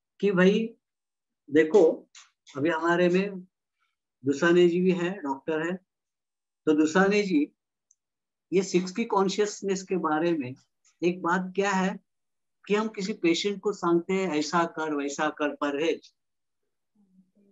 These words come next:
हम परहेज के बारे में बोलते हैं,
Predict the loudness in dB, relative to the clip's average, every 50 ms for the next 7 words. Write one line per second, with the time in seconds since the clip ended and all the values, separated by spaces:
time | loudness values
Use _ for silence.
0 | _ _ _ _ _ _ _ _ _ _ _ _ _ _ _ _ _ _ _ _
1 | _ _ _ _ _ _ _ _ _ _ _ -20 -20 -20 _ _ _ _ _ _
2 | _ _ _ _ _ _ _ _ _ _ _ _ _ _ _ _ _ _ _ _
3 | _ _ _ _ -2 -2 -2 -2 -4 -12 _ _ _ -2 0 2 4 6 6 6
4 | 4 4 2 2 4 4 2 2 0 0 0 0 0 0 0 -2 -4 -4 -6 -6
5 | -6 -10